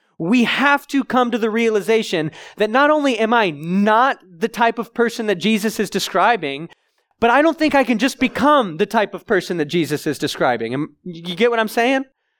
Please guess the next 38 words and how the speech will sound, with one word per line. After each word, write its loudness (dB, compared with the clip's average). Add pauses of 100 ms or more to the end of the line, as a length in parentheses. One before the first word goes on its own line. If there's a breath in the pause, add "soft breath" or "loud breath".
(280)
Like, 0
I 4
can't -2
just 0
wake 0
up 2
one 0
day 2
and -4
be 2
more 0
meek. -2
That's -2
not, -2
that's 0
just -8
not 0
gonna -2
happen. -2 (300 loud breath)
Or 2
I 4
can't -2
just -2
wake 0
up 2
someday 0 (160 loud breath)
and -2
not -2
be, -2 (160 loud breath)
like, -2
prone 2
to -2
anger. 2
It 0
doesn't -2
work -2
that -2
way. -6